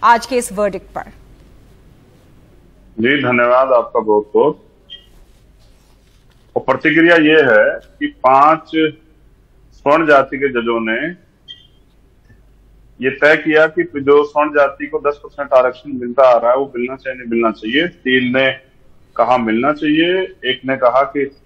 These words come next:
Speaker 2: मिलना तो चाहिए, लेकिन ऐस-, क्योंकि गरीबों को आर्थिक आधार पे तो एक एससी, एसटी, ओबीसी को मिलना चाहिए।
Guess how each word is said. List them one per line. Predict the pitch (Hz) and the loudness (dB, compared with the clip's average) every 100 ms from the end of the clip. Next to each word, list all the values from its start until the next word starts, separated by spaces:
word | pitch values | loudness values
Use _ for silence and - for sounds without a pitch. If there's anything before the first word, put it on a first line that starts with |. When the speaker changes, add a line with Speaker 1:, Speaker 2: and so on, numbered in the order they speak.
| _ _ | _ _
Speaker 2:
मिलना | 110 110 120 | -6 -2 -2
तो | 135 | -4
चाहिए, | 135 139 165 185 - _ _ _ _ 123 | -4 -2 -2 -4 -10 _ _ _ _ -8
लेकिन | 131 | -2
ऐस-, | 131 127 - | -2 -4 -8
क्योंकि | 139 - 139 | -10 -6 -4
गरीबों | 127 123 127 156 | 0 0 0 -4
को | 160 160 151 87 - - | 0 0 0 -6 -16 -4
आर्थिक | 120 127 156 | -2 -2 -2
आधार | 147 135 143 | -2 0 -2
पे | 143 156 | -2 -6
तो | 151 | -4
एक | 139 139 131 120 _ _ _ _ - | -6 -6 -10 -12 _ _ _ _ -6
एससी, | 120 - 147 | -6 -2 -4
एसटी, | 151 151 | 0 -2
ओबीसी | 123 131 160 | -2 -2 -2
को | 170 | -2
मिलना | 160 156 160 | -2 0 -2
चाहिए। | 160 156 160 | -4 -12 -14